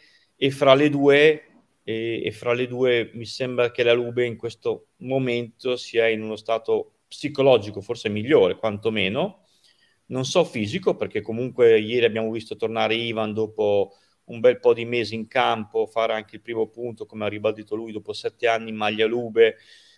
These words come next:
Insomma, quindi Ivan è tornato, l'avevamo anche detto, no, che bene o male pensavamo che questi ragazzi sarebbero tornati per il Mondiale per club.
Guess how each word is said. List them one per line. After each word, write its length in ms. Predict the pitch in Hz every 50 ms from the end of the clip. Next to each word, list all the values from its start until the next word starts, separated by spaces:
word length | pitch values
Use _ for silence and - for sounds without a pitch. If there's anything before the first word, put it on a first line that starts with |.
| _ _ _ _
Insomma, 260 | _ - - 120 104
quindi 300 | 95 - 131 113 101 95 -
Ivan 220 | 139 147 139 131 123
è 60 | 120
tornato, 520 | - - 139 139 156 156 156 165 170 165 147
l'avevamo 340 | 127 117 113 123 123 120
anche 260 | 120 120 117 - - 120
detto, 340 | 127 135 123 131 - 117
no, 200 | 113 120 123 117
che 420 | 110 _ - 113 110 104 104 104 101
bene 180 | 104 113 113
o 40 | 113
male 440 | 113 117 120 117 117 113 - - _ _ _
pensavamo 460 | _ - 120 110 - - 120 120 127 117
che 120 | 107 107
questi 260 | - 127 117 - 123
ragazzi 380 | 120 117 113 123 127 123 127 117
sarebbero 460 | 113 - 117 110 117 113 117 113 107
tornati 540 | - - 110 113 117 120 120 117 - - 104
per 320 | _ - 113 113 110 107
il 100 | 110 110
Mondiale 380 | 110 110 113 117 120 120 120 120
per 140 | - 143 143
club. 300 | - 156 165 196 190